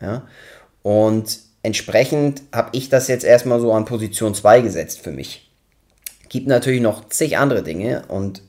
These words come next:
Nummer drei bei mir wäre, ähm, rauszugehen in die Natur.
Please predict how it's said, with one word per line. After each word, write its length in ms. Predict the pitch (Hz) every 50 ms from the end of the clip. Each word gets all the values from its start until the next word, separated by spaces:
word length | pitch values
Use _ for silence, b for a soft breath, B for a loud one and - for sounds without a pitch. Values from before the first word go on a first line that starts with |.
| _ _ _ _ _ _ _ _ _
Nummer 260 | - 107 107 104 104 101
drei 300 | - - 113 143 160 127
bei 160 | 113 92 90
mir 280 | 90 90 90 90 80
wäre, 440 | 85 82 80 71 78 101 143 143 147 B B B B B B B B B B B _ _
ähm, 580 | 104 110 110 113 117 117 117 117 117 117 - - _ _ _ _ _ -
rauszugehen 520 | - 98 139 160 - - 170 139 139 143 143
in 120 | 139 135
die 100 | 135 135
Natur. 580 | 131 131 127 123 - - 123 107 95 - -